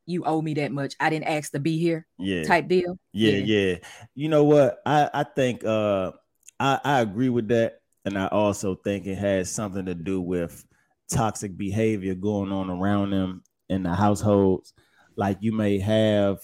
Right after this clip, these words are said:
Speaker 2: a toxic couple. I mean, maybe their
Speaker 1: Mm-hmm.
Speaker 2: mothers and, maybe their mother and father or some of their aunts and uncles, you know, maybe they all toxic.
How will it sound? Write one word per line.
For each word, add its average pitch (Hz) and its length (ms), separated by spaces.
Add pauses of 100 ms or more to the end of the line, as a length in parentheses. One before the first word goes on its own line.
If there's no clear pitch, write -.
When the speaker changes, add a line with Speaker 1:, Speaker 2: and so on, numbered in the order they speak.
(120)
Speaker 2:
a 80 120
toxic 101 520
couple. 120 560
I 95 60
mean, 104 160
maybe 110 240
their 110 160
Speaker 1:
Mm-hmm. 107 80
Speaker 2:
mothers 107 260
and, 104 200
maybe 117 280
their 120 180
mother 117 300
and 113 220
father 113 520 (460)
or 101 280
some 113 260
of 110 100
their 110 360
aunts 113 260
and 113 140
uncles, 117 500 (280)
you 113 100
know, 104 160
maybe 113 580 (300)
they 110 360
all 117 360
toxic. 113 640